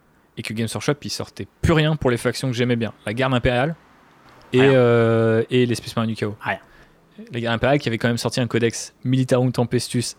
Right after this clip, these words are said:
Speaker 1: avec deux kits. N'oublions jamais cette douille. Et, euh, à un moment, je sais pas pourquoi, ils ont dit : « Ah, tiens, cul de Gene Stealer. Tiens, Adeptus Mechanicus. Tiens, Thousand Sons. » Et je suis en mode genre : « Wow, qu'est-ce qui se passe ? » Bon, il se trouve qu'ils avaient changé de P D G.
Speaker 2: Voilà.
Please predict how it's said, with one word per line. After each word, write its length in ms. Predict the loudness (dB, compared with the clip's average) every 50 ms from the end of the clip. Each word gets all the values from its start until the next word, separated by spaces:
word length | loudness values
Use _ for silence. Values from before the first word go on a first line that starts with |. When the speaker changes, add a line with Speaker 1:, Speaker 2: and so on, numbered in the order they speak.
| _ _ 0
Speaker 1:
avec 320 | 2 4 4 4 4 4
deux 120 | 4 2 2
kits. 200 | 2 2 0 0 -2 -4 -14 _ -6 -2
N'oublions 460 | 0 4 4 4 4 4 4 4 4
jamais 360 | 4 4 4 6 6 4 4
cette 440 | 2 -2 -2 0 0 0 0 -2 -10
douille. 400 | -8 -4 2 4 4 4 4 2 0 -2 -18 -18 -18 -18 -20 -20 _ _ -2
Et, 160 | 2 4 6 6
euh, 180 | 8 6 6 4 2
à 60 | 2
un 20 |
moment, 280 | 4 4 6 6 4 4
je 60 | 2
sais 60 | 2
pas 80 | 2 2
pourquoi, 200 | 2 4 4 4
ils 80 | 4 4
ont 60 | 4
dit : « 260 | 4 2 2 0 0 _ 0
Ah, 220 | 2 2 2 2 _ _
tiens, 240 | -2 0 0 0 0 -4 -12 -16 _ -2
cul 100 | 0 0
de 60 | 2
Gene 160 | 2 2 0
Stealer. 300 | 0 0 0 0 0 0 -4 _ _ _
Tiens, 280 | -4 0 0 0 0 0 _ -2
Adeptus 360 | 0 0 0 0 -2 -6 -4 -4
Mechanicus. 520 | -4 -4 -4 -8 -8 -8 -10 -10 -8 -6
Tiens, 260 | -2 -2 0 0 -2 -6 _ _ -4
Thousand 300 | 0 0 0 0 -2 -4
Sons. » 200 | -4 -2 -4 -4 -4 -6 _ _ _ _ _ _ -8
Et 60 | -6
je 40 | -4
suis 100 | -4 -2
en 40 | 0
mode 120 | 0 0
genre : « 200 | 0 0 -4 -6 -6 -2
Wow, 340 | 0 4 4 6 6 6 4
qu'est-ce 200 | 2 0 -4 -4
qui 80 | -4 -6
se 80 | -6
passe ? » 260 | -6 -6 -8 -8 -8 -10
Bon, 140 | -10 -10 -8 -8
il 60 | -8
se 60 | -4
trouve 120 | -4 -4 -4
qu'ils 140 | -2 -2
avaient 100 | -2 -2
changé 220 | -2 -2 -4 -4 -4
de 60 | -2
P 120 | 0 0
D 120 | 0 2 2
G. 140 | 2 2 2
Speaker 2:
Voilà. 280 | 4 6 4 4 4